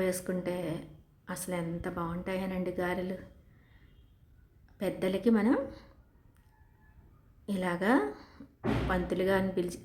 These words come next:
పిలిచి బియ్యం అది ఇచ్చుకున్నప్పుడు కంపల్సరీ పండుగ రోజు, సంక్రాంతి రోజు పెద్దలకి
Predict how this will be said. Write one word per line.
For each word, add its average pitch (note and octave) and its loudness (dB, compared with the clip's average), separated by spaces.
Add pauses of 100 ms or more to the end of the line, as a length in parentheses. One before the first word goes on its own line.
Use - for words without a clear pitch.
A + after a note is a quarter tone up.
(140)
పిలిచి F#3 2
బియ్యం F3+ 4
అది F#3 2
ఇచ్చుకున్నప్పుడు F#3 0 (1200)
కంపల్సరీ F#3 2 (1080)
పండుగ F3+ 2 (100)
రోజు, F3 4 (280)
సంక్రాంతి F3+ 0
రోజు F#3 2 (2250)
పెద్దలకి F#3 2